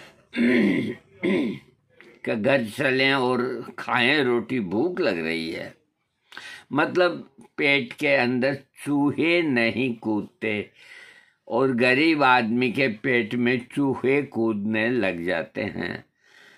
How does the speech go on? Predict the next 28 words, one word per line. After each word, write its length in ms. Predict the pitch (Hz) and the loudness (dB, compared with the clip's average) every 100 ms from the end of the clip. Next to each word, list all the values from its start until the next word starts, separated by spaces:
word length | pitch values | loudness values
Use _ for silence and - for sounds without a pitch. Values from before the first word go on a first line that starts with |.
| _ _ _ _ 151 | _ _ _ _ 0
तो 360 | 160 170 - - | 2 0 -2 -4
वो 280 | 151 170 | 0 2
ठंडी 540 | 160 120 131 143 165 170 | 0 0 0 2 2 2
देखता 500 | 139 139 113 117 143 | 2 2 0 0 2
है 380 | 135 131 143 151 | 4 4 4 4
न 300 | 139 135 110 | 2 2 4
गरम 400 | 113 113 127 127 | 4 4 2 0
देखता 480 | 113 120 104 135 | 0 0 -2 -2
है 180 | 127 131 | 0 0
कि 120 | 143 | 0
रोटियां 680 | 123 110 120 98 135 - 147 | 0 2 0 0 -2 0 0
होनी 400 | 120 127 117 113 | 0 0 0 0
चाहिए 460 | 101 117 117 131 143 | 0 0 0 0 -2
कैसी 460 | - 104 104 120 | -4 -4 -4 -4
भी 220 | 113 107 107 | -4 -2 -4
हो। 240 | 104 - _ _ - - - - _ - | -6 -10 _ _ -20 -20 -20 -20 _ -6
उसे 400 | 202 - 220 180 | -4 0 0 0
कहते 420 | 151 151 117 160 | 0 -2 0 0
हैं 400 | 165 165 180 190 | 2 4 4 2
सच्ची 680 | 185 160 143 - - 175 156 | 2 0 0 -2 -2 0 2
भूख। 520 | 104 139 170 151 - - _ 160 | 0 2 2 0 -8 -20 _ 0
और 260 | 226 226 | 2 2
सच्ची 520 | - 185 180 - 277 | 0 0 0 -2 -2
भूख 440 | 247 147 185 226 175 | -2 2 2 0 -2
उस 280 | 208 277 254 | -4 -2 2
आदमी 480 | 190 196 196 208 | 4 4 2 -2
को 160 | 190 202 | 0 2
लगेगी 840 | 180 175 165 170 165 170 143 95 | 4 4 2 2 4 4 4 0